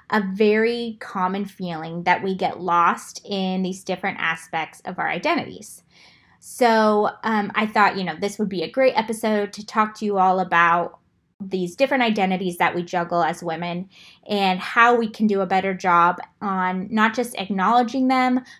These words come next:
but also helping them grow and helping us live a more fulfilled life. So let's talk about what are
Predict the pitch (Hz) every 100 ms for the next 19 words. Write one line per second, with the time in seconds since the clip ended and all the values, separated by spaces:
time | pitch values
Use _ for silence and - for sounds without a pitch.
0 | _ 180 220 226 226 254 240 190 208 208
1 | 214 202 185 175 180 180 180 220 269 285
2 | - - _ _ 226 214 208 202 202 -
3 | _ _ - 208 - 247 247 247 220 220
4 | 185 185 185 202 214 - 196 185 185 208
5 | 190 - _ - 190 185 190 202 - _
6 | _ _ _ - 185 170 - - - -
7 | _ _ _ _ _ _ _ _ _ _
8 | - - - 269 208 - - _ _ 190
9 | 214 277 - 262 240 214 208 - 190 233
10 | 226 190 190